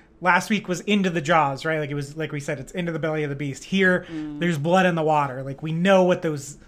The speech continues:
Speaker 1: sayings mean, right? Like, it means, one, it means shit's getting serious, but,
Speaker 2: <laughs>
Speaker 1: um, it also means that, like, things might get dire for some of these characters. Um,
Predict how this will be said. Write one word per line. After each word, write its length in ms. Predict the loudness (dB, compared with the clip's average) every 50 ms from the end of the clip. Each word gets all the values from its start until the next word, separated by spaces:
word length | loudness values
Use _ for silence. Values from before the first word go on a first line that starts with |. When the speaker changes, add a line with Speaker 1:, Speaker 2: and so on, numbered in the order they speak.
| -20 -20 _ _ _ _ _ _ -12
Speaker 1:
sayings 600 | -4 2 6 6 8 8 6 4 2 -2 -2 2
mean, 360 | 4 4 4 4 2 0 -2
right? 300 | -2 -2 -2 -2 -2 -4
Like, 160 | -6 -6 -4
it 80 | -4 -2
means, 360 | -2 -2 -2 -4 -6 -10 -16 _ _
one, 260 | 0 2 4 4 4 4
it 40 | 2
means 220 | -2 -2 -4 -4
shit's 280 | -4 -2 -4 -4 -2 -2
getting 200 | -4 -4 -4 -4
serious, 540 | -2 -2 0 0 -2 -4 -6 -8 -10 -10
but, 400 | -2 2 2 4 4 2 0 -6 -10 -14 -10
Speaker 2:
<laughs> 380 | -10 -10 -10 -10 -14 -14 _ -2
Speaker 1:
um, 580 | 2 4 4 2 2 0 -4 -6 -8 -10 -12 -18 -10 -2 2
it 120 | 4 6
also 240 | 6 6 4 2 0
means 260 | 0 0 0 -2 -4
that, 140 | -4 -4 -4
like, 220 | -4 -6 -6 -4 -2
things 260 | 0 2 2 2 4
might 240 | 4 2 2 2 2
get 260 | 2 2 2 0 0
dire 460 | 2 4 4 4 4 4 4 2 2
for 160 | 0 -4 -6 -4
some 200 | -4 -4 -4 -4
of 60 | -4
these 200 | -6 -6 -6 -6
characters. 800 | -4 -2 0 0 -2 -2 -4 -8 -8 -6 -8 -8 -10 -12 -12 -10
Um, 580 | -8 -6 -6 -4 -4 -4 -6 -6 -8 -12 -14